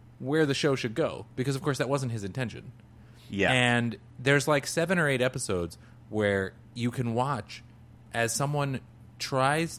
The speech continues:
Speaker 1: to keep America, you know, like, millions of people entertained as they try to figure out what the fuck they're doing with their incredibly popular network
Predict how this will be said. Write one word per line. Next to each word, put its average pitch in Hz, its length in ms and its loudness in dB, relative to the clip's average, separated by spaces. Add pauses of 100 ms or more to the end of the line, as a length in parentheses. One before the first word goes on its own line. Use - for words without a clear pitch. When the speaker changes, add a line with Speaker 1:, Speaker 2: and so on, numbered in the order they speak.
Speaker 1:
to 151 160 -6
keep 147 320 -6
America, 127 720 0 (680)
you 120 100 -2
know, 107 100 2
like, 98 300 -2
millions 143 540 4
of 117 80 -2
people 101 360 -4 (320)
entertained 127 680 -2 (640)
as 135 240 4
they 139 120 2
try 143 200 0
to 147 80 2
figure 139 220 0
out 123 40 2
what 127 100 -4
the 120 60 -14
fuck 131 200 -4
they're 117 100 -4
doing 127 200 -2
with 110 120 -4
their 107 220 0 (560)
incredibly 135 640 0
popular 113 640 -2 (300)
network 117 500 -2